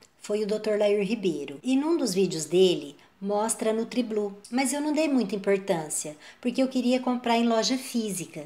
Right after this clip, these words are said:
e eles só vendem pelo site. Mas agora que eu testei esse aqui, eu acho que eu vou comprar no site deles mesmo. No vídeo anterior, eu falei das mais de trezentas funções do magnésio no nosso organismo. Depois desse vídeo,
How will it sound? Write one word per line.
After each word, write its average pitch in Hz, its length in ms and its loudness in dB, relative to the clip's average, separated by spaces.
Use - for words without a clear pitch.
e 226 160 -2
eles 240 200 4
só 226 180 2
vendem 220 340 2
pelo 262 220 2
site. 156 680 0
Mas 190 280 0
agora 208 320 4
que 294 100 -4
eu 233 60 2
testei 170 500 0
esse 156 160 -4
aqui, 202 480 -6
eu 208 220 2
acho 196 400 -2
que 190 100 -4
eu 185 40 0
vou 185 120 -2
comprar 190 340 0
no 196 100 0
site 190 360 0
deles 185 460 2
mesmo. 147 440 -4
No 233 140 -2
vídeo 247 260 0
anterior, 170 600 0
eu 220 140 0
falei 220 380 2
das 196 220 2
mais 220 240 0
de 247 80 0
trezentas 220 540 -2
funções 202 460 0
do 196 100 2
magnésio 190 680 2
no 196 120 2
nosso 196 340 0
organismo. 170 800 -2
Depois 208 360 0
desse 202 280 0
vídeo, 170 520 -2